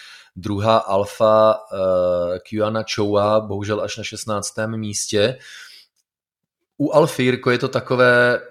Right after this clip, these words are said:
takové nečitelné. Mm, Valtteri Bottas ukázal, že má Alfa na to jezdit ve druhé pětce, ale přijde mi, jako kdyby tam byl skutečně potenciál na podstatně lepší výsledky.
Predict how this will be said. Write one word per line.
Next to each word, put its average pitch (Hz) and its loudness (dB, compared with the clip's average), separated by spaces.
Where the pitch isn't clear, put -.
takové 123 0
nečitelné. 85 -2
Mm, 98 -8
Valtteri 104 0
Bottas 113 -6
ukázal, 113 -2
že 113 -6
má 98 -4
Alfa 101 -6
na 107 -4
to 110 -8
jezdit 104 -8
ve 101 0
druhé 104 -2
pětce, 110 -2
ale 104 2
přijde 110 -4
mi, 117 -4
jako 113 -4
kdyby 113 -6
tam 117 -6
byl 123 -4
skutečně 113 -12
potenciál 104 -4
na 101 -6
podstatně 135 -10
lepší 76 -14
výsledky. 76 -18